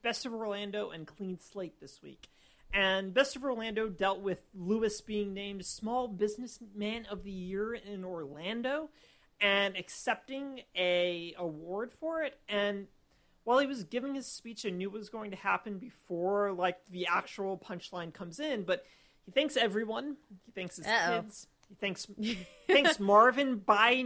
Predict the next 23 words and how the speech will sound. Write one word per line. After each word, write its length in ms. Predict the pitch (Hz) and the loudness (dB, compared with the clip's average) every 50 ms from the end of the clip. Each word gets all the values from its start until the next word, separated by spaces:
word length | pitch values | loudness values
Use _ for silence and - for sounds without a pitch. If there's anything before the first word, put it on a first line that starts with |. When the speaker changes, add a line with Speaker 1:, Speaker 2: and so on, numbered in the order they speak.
| 233 220 | 0 2
Speaker 2:
Uh-huh. 380 | 220 220 226 226 208 202 196 - | 4 4 4 4 4 2 0 -2
Speaker 1:
name. 200 | 320 339 359 370 339 - _ _ _ _ _ - - _ _ _ - - _ _ _ - - - | -4 -4 -6 -6 -8 -10 _ _ _ _ _ -20 -20 _ _ _ -20 -20 _ _ _ -16 -12 -6
He 220 | 202 240 254 240 - | -2 0 2 2 2
thanks 380 | - 240 226 214 202 208 - - | 2 0 0 0 0 -2 -6 -4
Speaker 2:
Yeah. 260 | 196 190 185 170 165 | 0 2 2 2 2
Speaker 1:
his, 220 | 180 170 - - - - | 0 -4 -8 -12 -6 0
all 240 | 208 220 233 240 240 | 2 4 4 4 4
of 140 | 233 214 226 | 2 0 -4
his 380 | 233 - 233 233 220 196 180 - | -6 -4 -4 -4 -4 -4 -6 -6
screw-up 440 | - - - - - 254 262 262 | -6 -8 -8 -6 -2 0 2 2
Speaker 2:
Yep. 100 | 196 214 220 | 4 4 2
Speaker 1:
employees. 420 | 208 - - 247 240 247 240 226 226 | 2 0 -6 -6 -4 -4 -4 -4 -4
Speaker 2:
I 80 | 185 | -2
know 120 | 196 196 196 | 0 0 2
where 80 | 208 | 2
this 120 | 208 220 202 | 0 0 0
is 60 | 202 185 | 2 2
going. 280 | 180 175 170 165 165 - _ _ - - - - - - - _ _ _ _ _ _ _ _ _ _ _ _ _ - - 180 180 | 2 4 2 0 -2 -6 _ _ -20 -20 -20 -20 -20 -20 -20 _ _ _ _ _ _ _ _ _ _ _ _ _ -20 -20 -8 -2
Speaker 1:
Does 200 | 208 214 190 214 | -2 0 2 6
not 340 | 247 285 277 269 247 - - | 8 8 8 8 6 4 2
thank 200 | 269 254 240 190 | 0 0 0 2
Jessica. 380 | - 240 240 214 - - 170 160 | 4 6 6 4 4 0 -6 -6
Speaker 2:
Yep. 240 | 165 170 147 120 | -4 -4 -4 -6